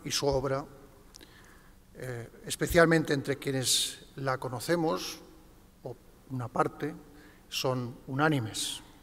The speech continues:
Pero lo que se pretende aquí y durante todo este año es que ese conocimiento crezca, se expanda, se profundice, porque se pretende que sean muchos más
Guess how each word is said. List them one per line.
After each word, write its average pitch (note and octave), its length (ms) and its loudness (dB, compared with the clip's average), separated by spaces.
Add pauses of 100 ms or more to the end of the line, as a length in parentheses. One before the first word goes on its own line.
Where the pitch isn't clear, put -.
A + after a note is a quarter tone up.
(1040)
Pero F#3+ 720 10
lo E3+ 140 4
que D#3 100 2
se E3 140 4
pretende F3 640 2
aquí F#3+ 600 -4
y D3 80 -8
durante B2+ 380 -4
todo D3 220 2
este C#3 240 -2
año B2+ 340 -2 (640)
es D#3 240 2
que D3+ 280 2
ese C#3+ 180 -2
conocimiento C3+ 640 -2
crezca, C3+ 580 -2
se - 140 -2
expanda, A#2+ 640 2
se - 160 -6
profundice, C3 800 -2
porque D3+ 460 -2 (1160)
se - 160 -4
pretende F#3+ 380 8
que F3+ 100 8
sean F3 300 12
muchos F3 360 6
más - 500 4